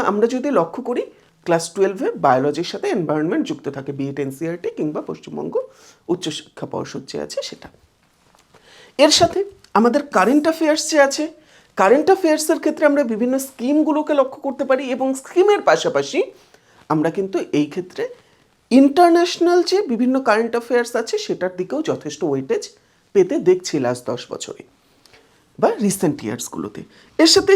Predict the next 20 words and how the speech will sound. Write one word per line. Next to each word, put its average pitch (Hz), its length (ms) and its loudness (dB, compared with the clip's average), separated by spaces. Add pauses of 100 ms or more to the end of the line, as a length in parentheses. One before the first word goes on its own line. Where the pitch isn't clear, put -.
(120)
হিস্ট্রির 294 420 4
ক্ষেত্রে 302 300 0
অ্যানশিয়েন্ট 262 440 0 (200)
থেকে 285 160 -6 (100)
মডার্ন 226 320 4
পর্যন্ত 233 300 -2 (160)
সম্পূর্ণটার 226 640 0
ক্ষেত্রে 240 260 -8 (440)
আমরা 262 160 4 (220)
কালচারাল 277 580 4 (100)
হিস্ট্রি - 360 -2
যে 170 140 4
আছে - 140 -2 (100)
সেটাতে 156 360 0
কিন্তু 190 280 -4
ওয়েটেজ 135 360 -2 (560)
বাড়তে 160 280 4 (100)
দেখছি 185 240 0 (100)
এবং 320 140 2 (1300)
generally 285 360 8